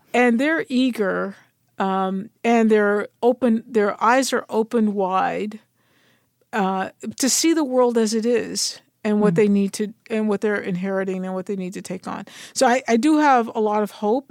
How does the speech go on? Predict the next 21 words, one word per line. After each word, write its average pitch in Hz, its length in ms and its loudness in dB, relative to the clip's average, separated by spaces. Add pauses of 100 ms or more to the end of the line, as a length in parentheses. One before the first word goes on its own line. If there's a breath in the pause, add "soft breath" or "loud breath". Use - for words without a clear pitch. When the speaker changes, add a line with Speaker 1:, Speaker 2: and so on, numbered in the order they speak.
Speaker 1:
in 220 220 0
the 214 80 0
future. 269 600 -4 (460 soft breath)
And, 240 240 2 (140)
and 226 400 2
I 233 100 0
don't 262 220 2
think 254 180 -2
that's 226 600 -2 (140)
s-, - 280 -2
something, 208 880 0 (800)
I, 240 200 -2
I 220 120 0
think 220 160 4
that's 208 360 -2 (120)
also 208 580 -4 (160)
particularly 208 640 -4
a 190 120 -4
human 190 400 -4
trait. 202 480 -12 (840)
Speaker 2:
Mm-hmm. 202 540 4